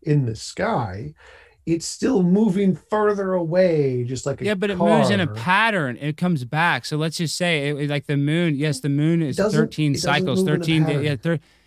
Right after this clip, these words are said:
Speaker 2: yes, the moon, the moon moves in thirteen
Speaker 1: The, the
Speaker 2: twenty-eight
Speaker 1: North,
Speaker 2: day
Speaker 1: North
Speaker 2: cycles.
Speaker 1: Star,
Speaker 2: Yes, it
Speaker 1: North
Speaker 2: does.
Speaker 1: Star does not move
Speaker 2: No,
Speaker 1: in
Speaker 2: I'm
Speaker 1: a
Speaker 2: talking about the
Speaker 1: pattern.
Speaker 2: moon. I'm talking about the moon moves in a pattern, one hundred percent. So it comes, so you're telling me, does the universe expand and then come in together when it comes closer?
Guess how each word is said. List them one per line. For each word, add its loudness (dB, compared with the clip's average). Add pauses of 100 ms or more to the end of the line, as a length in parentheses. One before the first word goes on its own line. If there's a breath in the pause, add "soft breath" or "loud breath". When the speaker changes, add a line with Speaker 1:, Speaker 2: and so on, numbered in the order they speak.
(140)
Speaker 2:
yes, 0
the 2
moon, 4
the 2
moon 4
moves 2
in 2
thirteen 0
Speaker 1:
The, 2
the -4
Speaker 2:
twenty-eight 2
Speaker 1:
North, 4
Speaker 2:
day 2
Speaker 1:
North 0
Speaker 2:
cycles. -2
Speaker 1:
Star, 4
Speaker 2:
Yes, 0
it 0
Speaker 1:
North 0
Speaker 2:
does. 2
Speaker 1:
Star 0
does -8
not -4
move -8
Speaker 2:
No, -6
Speaker 1:
in 2
Speaker 2:
I'm 2
Speaker 1:
a 0
Speaker 2:
talking 2
about 2
the 0
Speaker 1:
pattern. 4
Speaker 2:
moon. 2
I'm 0
talking 0
about -2
the 0
moon 2
moves 0
in 0
a -2
pattern, -2
one -2
hundred -2
percent. -4
So -4
it -6
comes, -4
so -4
you're -2
telling -4
me, -4
does -10
the -12
universe -6
expand -4
and -4
then -6
come -4
in -4
together -4
when -6
it -10
comes -10
closer? -8